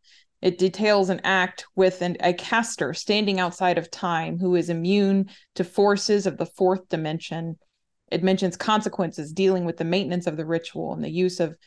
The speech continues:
mechanical means for energy sources, likely Osterman's missing device. In the orrery, Doctor Mister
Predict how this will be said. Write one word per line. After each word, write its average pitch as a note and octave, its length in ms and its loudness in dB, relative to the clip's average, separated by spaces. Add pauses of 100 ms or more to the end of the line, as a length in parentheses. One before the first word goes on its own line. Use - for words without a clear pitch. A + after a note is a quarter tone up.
(360)
mechanical G3+ 560 0
means F3 400 0
for D#3 160 -4
energy E3 400 -6
sources, E3 760 -6 (380)
likely E3+ 400 -2
Osterman's D#3+ 560 -4
missing E3 280 -8
device. E3 520 -2 (560)
In F#3 140 2
the F#3+ 100 4
orrery, F3+ 800 4 (140)
Doctor G3 580 4 (760)
Mister F3 640 0